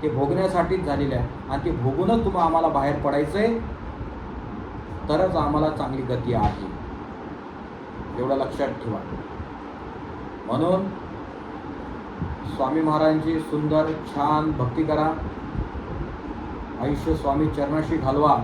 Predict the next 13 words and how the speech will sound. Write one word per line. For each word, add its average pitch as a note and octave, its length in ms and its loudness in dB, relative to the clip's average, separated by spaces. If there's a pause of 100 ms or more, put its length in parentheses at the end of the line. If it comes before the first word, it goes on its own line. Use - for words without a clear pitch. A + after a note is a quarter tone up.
(120)
तुमचे C3+ 220 -2
कामधंदे C#3 520 4
बघून. A2+ 280 0 (540)
नाहीतर C3+ 240 -2 (180)
बोलाल, D3 260 4
महाराज C#3 280 4
बोलतो, C#3+ 200 0
"नाही, C#3+ 140 2
स्वामींची C3+ 380 0
सेवा C3+ 240 0
करा, D3+ 180 2
कामधंदे B2+ 420 2
सोडून." A2 300 -2